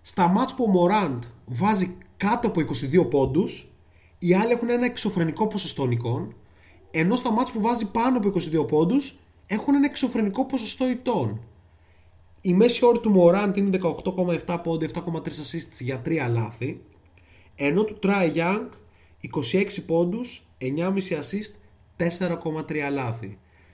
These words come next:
Θες να χτίσεις την ομάδα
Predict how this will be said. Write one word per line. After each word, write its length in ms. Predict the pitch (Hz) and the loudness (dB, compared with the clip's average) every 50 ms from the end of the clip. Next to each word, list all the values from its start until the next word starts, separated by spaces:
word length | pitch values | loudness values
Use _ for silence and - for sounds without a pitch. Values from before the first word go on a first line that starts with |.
| _ _ - _ - _ _ _ _ _ _ _ - _ _ _ _ _ _ _ | _ _ -20 _ -20 _ _ _ _ _ _ _ -20 _ _ _ _ _ _ _
Θες 420 | - - - 196 208 226 220 - | -18 -6 0 2 2 2 0 -2
να 80 | 226 208 | -4 -4
χτίσεις 760 | - - - - 196 190 185 185 - - 226 220 - - - | -6 -6 -2 2 4 4 4 2 0 -6 -6 -6 -6 -8 -2
την 140 | - 180 160 | 0 0 0
ομάδα 640 | 151 147 151 156 156 156 151 151 180 208 233 - | 0 -2 -2 -4 -4 -6 -6 -6 -6 -8 -8 -10